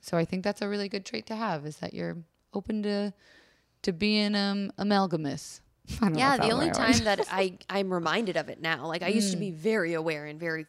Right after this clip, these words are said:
Speaker 2: frustrated with it. Like,
Speaker 1: Mm.
Speaker 2: "Oh, I wish that I had just been completely white or completely Indian. I wish that I
Speaker 1: Mm.
Speaker 2: had at least known how to speak the language my dad speaks. I don't.
Speaker 1: Mm.
Speaker 2: I wish I could look like my mom when I go to a restaurant with her and people
Speaker 1: Mm.
Speaker 2: think that we're related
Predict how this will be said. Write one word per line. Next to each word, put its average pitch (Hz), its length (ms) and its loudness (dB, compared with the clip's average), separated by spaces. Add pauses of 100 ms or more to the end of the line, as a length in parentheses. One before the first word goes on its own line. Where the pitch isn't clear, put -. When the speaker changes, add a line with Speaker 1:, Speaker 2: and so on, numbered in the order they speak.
(120)
Speaker 2:
frustrated - 760 -8
with - 180 -8
it. - 120 -10
Like, 185 140 -4
Speaker 1:
Mm. 185 120 -4
Speaker 2:
"Oh, 214 180 4
I 190 140 4
wish 220 360 0
that 190 160 2
I 185 100 2
had 185 180 -8
just - 380 -8
been 185 380 -4 (720)
completely 311 640 2
white 269 380 2
or 214 180 0
completely 208 640 -4
Indian. 175 420 -2
I 170 80 -2
wish 294 300 2
that 226 220 4
I 180 220 2
Speaker 1:
Mm. 185 40 -2
Speaker 2:
had 175 320 -4 (560)
at 202 120 2
least 214 300 -6
known 214 260 2
how 208 100 -2
to 190 80 0
speak - 300 -8
the 175 120 -2
language 175 680 -4
my 170 120 -6
dad 117 260 -8
speaks. - 420 -8
I 175 80 -4
don't. 175 300 -4 (240)
Speaker 1:
Mm. 180 320 -6
Speaker 2:
I 185 100 4
wish 214 300 2
I 202 100 0
could 196 240 -2
look 175 340 0
like 190 200 2
my 180 120 -2
mom 175 320 2
when 170 100 -2
I 165 100 -2
go 180 260 2
to 180 140 -4
a 170 80 2
restaurant 170 400 2
with 165 120 -10
her 156 260 -4
and 196 260 -4
people 190 240 0
Speaker 1:
Mm. 180 80 -8
Speaker 2:
think 170 220 -4
that 165 140 -4
we're 170 100 -4
related 175 640 -2